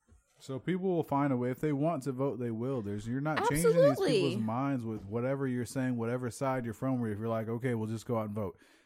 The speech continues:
Speaker 1: That's not doing anything
Speaker 2: Absolutely.
Speaker 1: for me. That's not doing anything for
Speaker 2: No,
Speaker 1: these people.
Speaker 2: 'cause, and that's the thing, is, like, at the end of the day, having these advertisements, like, if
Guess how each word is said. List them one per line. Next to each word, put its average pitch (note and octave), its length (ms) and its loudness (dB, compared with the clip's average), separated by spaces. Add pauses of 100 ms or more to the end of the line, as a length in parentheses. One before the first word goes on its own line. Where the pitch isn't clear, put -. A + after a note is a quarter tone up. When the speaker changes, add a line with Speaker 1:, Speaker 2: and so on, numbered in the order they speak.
(840)
Speaker 1:
That's C#3 220 -8
not G#3 240 0
doing D#3 120 4 (100)
anything - 60 4
Speaker 2:
Absolutely. - 260 2
Speaker 1:
for G#2 60 -4
me. F#2+ 160 -10
That's B2 200 -4
not C3 120 -2
doing A2 200 -4
anything E2+ 240 -12
for B3+ 60 -8
Speaker 2:
No, D4 380 4
Speaker 1:
these - 100 -10
people. C#4+ 160 2
Speaker 2:
'cause, C4+ 140 0
and B3+ 180 0
that's C4+ 160 0
the B3 100 -6
thing, B3+ 300 0
is, A3+ 180 -2
like, G3+ 240 0
at G3+ 220 0
the G3+ 100 -2
end G#3 140 0
of A#3+ 80 -2
the G#3+ 80 -2
day, E3 420 0 (1400)
having A3 580 2 (100)
these G3 320 -2
advertisements, C3+ 1000 -6
like, C#3+ 240 -6 (720)
if F#3 260 2